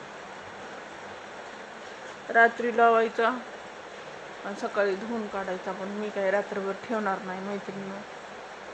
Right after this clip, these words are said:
कारण मला नाही हे होत, वास जमत नाही. आता इतकं काम दिसायले समोर, कसं काय करू काहीच कळलं नाही. कसं नाचू नाचू गेले तर,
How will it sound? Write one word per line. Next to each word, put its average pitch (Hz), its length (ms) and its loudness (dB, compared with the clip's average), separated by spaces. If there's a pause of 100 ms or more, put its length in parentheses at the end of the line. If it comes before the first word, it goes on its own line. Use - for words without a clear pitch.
(240)
कारण 185 200 -6
मला 190 340 -2
नाही 208 360 -6
हे 214 80 -2
होत, 202 220 -4 (720)
वास 190 360 -6 (120)
जमत 202 360 -4
नाही. 185 160 -6 (4000)
आता 202 120 -6
इतकं 214 320 0
काम 214 380 0
दिसायले 202 520 -4
समोर, 202 360 -4 (400)
कसं 202 200 -6 (120)
काय 208 160 0
करू 196 280 -2
काहीच 196 220 -2 (140)
कळलं 196 220 -2
नाही. 196 140 -6 (100)
कसं 208 220 -6
नाचू 202 340 -2
नाचू 196 300 -4
गेले 202 240 0
तर, 190 140 -4